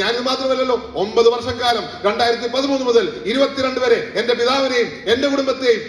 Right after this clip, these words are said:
യു ഡി എഫിന്റെ നേതാക്കന്മാരെയും നിരന്തരം വേട്ടയാടി, കള്ളക്കഥകൾ കൊണ്ട്, കള്ളപ്രചാരണങ്ങൾ കൊണ്ട് അദ്ദേഹത്തിന് എന്തൊക്കെ പറയാൻ സാധിക്കുമോ അതെല്ലാം പറഞ്ഞു വരുത്തിയില്ലേ? എന്നിട്ട് എന്തായി? ബി ജെ പി ഭരിക്കുന്ന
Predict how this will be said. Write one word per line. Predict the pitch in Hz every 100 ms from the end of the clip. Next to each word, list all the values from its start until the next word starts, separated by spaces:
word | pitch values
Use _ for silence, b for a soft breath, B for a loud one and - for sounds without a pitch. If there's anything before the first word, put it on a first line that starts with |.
| 185
യു | 262 294
ഡി | 277
എഫിന്റെ | 269 262
നേതാക്കന്മാരെയും | 269 254 247 247 247 233 180 - - - - 139
നിരന്തരം | 190 240 233 233 233 233
വേട്ടയാടി, | 233 240 233 208 170 - -
കള്ളക്കഥകൾ | 208 233 240 240 254 277 269 233
കൊണ്ട്, | 233 220 175 - -
കള്ളപ്രചാരണങ്ങൾ | 226 262 254 - 262 285 285 269 247
കൊണ്ട് | 240 233 202 - -
അദ്ദേഹത്തിന് | 214 247 240 240 240 202 - 226
എന്തൊക്കെ | 247 240 247 -
പറയാൻ | 269 294 277
സാധിക്കുമോ | 262 254 247 240 214 - 214
അതെല്ലാം | 269 269 277
പറഞ്ഞു | 269 277 262
വരുത്തിയില്ലേ? | 240 240 220 156 - - 147
എന്നിട്ട് | 196 208
എന്തായി? | 214 233 233 226 - 180
ബി | 226
ജെ | 240 226
പി | 240
ഭരിക്കുന്ന | 240 247 262